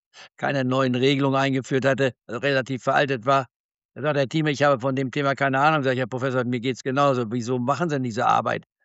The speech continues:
„Ja, weil ich weiß, ich werde mich nie wieder mit dem Thema beschäftigen in meinem Leben. Ich will mal was für das tun, was ich, äh, nicht weiterverfolge.“ Und, äh, diese Einschätzung betraf, war nicht ganz <laughs> richtig bei mir, denn seitdem hatte ich mich dann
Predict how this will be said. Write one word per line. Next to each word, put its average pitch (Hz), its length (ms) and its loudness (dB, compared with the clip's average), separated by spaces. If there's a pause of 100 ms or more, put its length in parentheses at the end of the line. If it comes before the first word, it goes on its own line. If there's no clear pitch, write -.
(140)
„Ja, 131 80 -6
weil 156 140 0
ich 113 100 -4
weiß, 143 220 2
ich 135 80 -10
werde 143 160 -2
mich 123 160 -6
nie 147 220 -4
wieder 151 160 2
mit 135 160 0
dem 123 160 0
Thema 131 240 0
beschäftigen 131 460 -4
in 135 40 -4
meinem 135 180 0
Leben. 135 200 0
Ich 123 80 -6
will 139 60 -2
mal 135 100 -2
was 131 120 -2
für 135 60 -4
das 135 180 -2
tun, 143 220 -2
was 131 140 2
ich, 113 160 -8 (320)
äh, 131 140 0
nicht 127 160 0
weiterverfolge.“ 127 720 2
Und, 113 220 -4 (380)
äh, 123 200 0
diese 131 400 0
Einschätzung 135 560 -2
betraf, 127 480 0 (120)
war 135 160 0
nicht 131 160 -6
ganz 139 180 -2
<laughs> - 0 -
richtig 147 540 -4
bei - 80 -4
mir, 180 160 2
denn 143 240 0 (260)
seitdem 139 460 0 (180)
hatte 120 160 -2
ich 135 100 2
mich 131 200 -4
dann 139 340 2